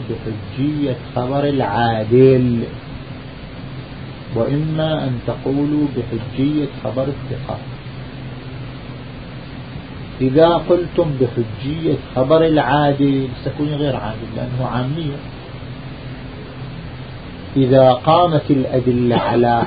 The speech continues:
حجية خبر العادل، يتم كلامكم أن السكوني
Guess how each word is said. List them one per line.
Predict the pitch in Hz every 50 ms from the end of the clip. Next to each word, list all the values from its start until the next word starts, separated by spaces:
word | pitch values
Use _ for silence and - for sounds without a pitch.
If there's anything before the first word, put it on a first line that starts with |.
| - -
حجية | 120 117 110 104 - - 120 117 117 120 120 123 117 - - - -
خبر | 127 123 120 127 120 120
العادل، | 120 117 113 113 101 110 127 127 123 120 117 120 139 170 180 185 190 185 196 190 185 - - - - - - - - - 147
يتم | 143 131 - 180 190 190 175
كلامكم | 147 - 143 131 127 120 117 113 110 - - 123 113 113 - - - - - - - 123
أن | 120 123 120
السكوني | 113 101 - - 107 - 127 120 123 131 139